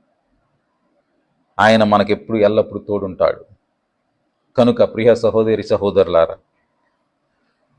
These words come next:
అర్థం కాని పరిస్థితుల్లో ఉన్నప్పుడు, మనము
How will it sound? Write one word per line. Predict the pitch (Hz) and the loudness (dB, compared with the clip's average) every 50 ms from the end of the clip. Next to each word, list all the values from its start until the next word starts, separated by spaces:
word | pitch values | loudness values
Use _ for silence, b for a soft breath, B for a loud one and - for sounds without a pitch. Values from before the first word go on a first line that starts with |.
| _ _ - | _ _ -4
అర్థం | 107 - 113 110 143 135 127 | -4 -2 0 0 0 2 4
కాని | 131 135 131 131 127 | 4 4 4 4 2
పరిస్థితుల్లో | - 135 127 123 - - 123 110 - 117 120 117 | 2 0 0 0 -2 -6 -8 -6 0 4 4 6
ఉన్నప్పుడు, | 113 113 113 113 107 - 104 104 | 6 6 4 2 2 0 -2 -4
మనము | 101 95 92 87 85 85 90 - | -2 -2 -2 -4 -6 -10 -14 -18